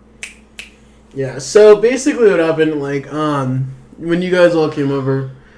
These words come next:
I spent literally that entire day just at stores, basically. I'm not even gonna hold you.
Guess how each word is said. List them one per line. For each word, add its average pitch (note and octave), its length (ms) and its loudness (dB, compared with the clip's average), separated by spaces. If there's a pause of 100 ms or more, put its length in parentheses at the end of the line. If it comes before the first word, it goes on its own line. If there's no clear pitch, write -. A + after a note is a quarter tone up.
(360)
I E3 100 -2
spent A3 340 -2
literally E3+ 380 2
that D3+ 180 2
entire C#3 440 0
day A#2+ 220 -2
just A#2 160 -14
at A2+ 100 -8
stores, A#2 280 -6
basically. A2+ 420 -10
I'm A2+ 80 -12
not A2+ 120 -10
even A#2 100 -12
gonna A2+ 100 -12
hold A#2 180 -6
you. A#2 200 -12